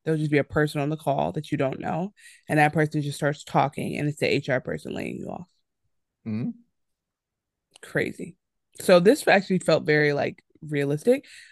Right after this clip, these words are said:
Speaker 1: Um, but when I saw that Greg was doing firings, I said, "Oh, uh, that's, that was when my theory kicked back up." I was like, "This nigga's doing, you can say what you wanna do, but, like, s-, want to say,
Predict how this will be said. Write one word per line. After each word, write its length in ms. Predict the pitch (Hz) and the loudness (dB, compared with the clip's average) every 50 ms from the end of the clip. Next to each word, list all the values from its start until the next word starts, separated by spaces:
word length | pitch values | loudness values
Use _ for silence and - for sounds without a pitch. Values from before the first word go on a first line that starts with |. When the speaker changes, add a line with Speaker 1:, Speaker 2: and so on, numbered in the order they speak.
| - - - | -8 0 4
Speaker 1:
Um, 240 | 170 180 175 170 160 | 6 6 6 6 6
but 140 | 180 170 160 | 4 4 6
when 140 | 170 175 | 4 4
I 100 | 214 330 392 | 2 2 0
saw 160 | - - 302 | 2 2 4
that 100 | 285 226 | 4 4
Greg 220 | 185 180 180 190 190 | 4 2 2 2 2
was 120 | 185 175 165 | 0 -2 -2
doing 220 | 156 151 151 156 | -2 -2 -2 -4
firings, 500 | - - 151 147 160 165 165 165 170 160 | -4 -2 -2 0 0 0 0 -2 0 -2
I 60 | 160 | -4
said, 280 | 160 - - - - - - | -4 -6 -8 -8 -8 -6 -6
"Oh, 180 | - 175 - - _ _ | -6 -6 -6 -8 _ _
uh, 100 | - 156 - - | -10 -10 -8 -4
that's, 320 | 151 160 165 202 208 - - | 0 2 2 2 0 -2 -8
that 280 | 190 165 170 170 185 208 | -2 2 4 4 4 4
was 220 | 220 208 185 180 | 2 -2 -4 -6
when 200 | 170 165 160 160 | -6 -4 -2 -2
my 120 | 151 139 151 | -2 -2 -4
theory 340 | - 151 147 147 147 147 | -4 -2 -2 -2 -2 -2
kicked 240 | 151 - 160 - - | -4 -6 -8 -8 -6
back 220 | - 71 - - - | -6 -6 -6 -6 -6
up." 160 | - - - | -6 -6 -6
I 80 | - | -6
was 160 | - - - - | -6 -6 -6 -6
like, 220 | - - - - _ - - - _ _ _ - | -6 -8 -8 -10 _ -20 -20 -20 _ _ _ 0
"This 200 | 190 220 269 - | 2 2 2 2
nigga's 320 | 285 285 269 285 262 208 | 0 0 2 0 0 0
doing, 160 | 180 175 - - - - _ _ _ _ | -2 -2 -4 -4 -10 -12 _ _ _ _
you 160 | - 190 262 | -2 0 0
can 100 | - 330 | 0 0
say 140 | - 285 247 | 2 4 4
what 140 | 240 233 - | 4 4 2
you 80 | 190 | 0
wanna 180 | 170 170 180 190 | 0 2 2 2
do, 200 | 202 214 226 240 | 2 2 0 0
but, 140 | 208 190 170 | 0 0 0
like, 200 | 165 165 160 - _ _ _ _ _ | 2 2 0 -2 _ _ _ _ _
s-, 120 | - - - | -14 -8 -2
want 240 | 175 185 190 196 - | 0 2 2 2 0
to 80 | 196 | -2
say, 320 | - - 175 160 175 196 | -2 2 2 2 2 0